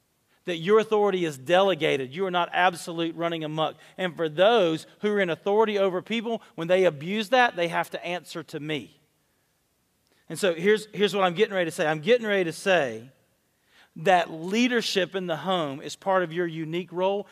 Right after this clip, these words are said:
and part of the uniqueness that helps create tension in your home. I'm getting ready to say that.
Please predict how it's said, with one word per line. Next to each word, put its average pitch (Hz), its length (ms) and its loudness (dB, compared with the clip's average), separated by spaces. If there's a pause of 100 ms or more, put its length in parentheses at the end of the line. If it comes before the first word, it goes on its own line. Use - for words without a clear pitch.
(140)
and 143 120 -10
part 190 220 0
of 165 40 -6
the 170 60 -8
uniqueness 170 560 -6
that 156 100 -10
helps 160 240 -6
create 160 360 -6
tension 175 320 -10
in 147 80 -10
your 131 140 -12
home. 123 260 -14 (640)
I'm 156 100 -10
getting 214 220 2
ready 190 140 -2
to - 60 -12
say 170 160 0
that. 147 300 -4